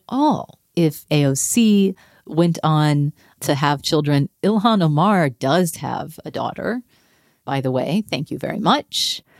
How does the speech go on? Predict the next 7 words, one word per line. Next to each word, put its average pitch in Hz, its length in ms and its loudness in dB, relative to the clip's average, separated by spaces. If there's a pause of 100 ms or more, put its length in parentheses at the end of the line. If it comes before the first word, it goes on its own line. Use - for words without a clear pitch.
(220)
Surprising 156 720 0
that 135 140 -2
she, 151 520 2
typically 165 400 0
the 139 120 0
bête 180 260 0
noire 151 680 0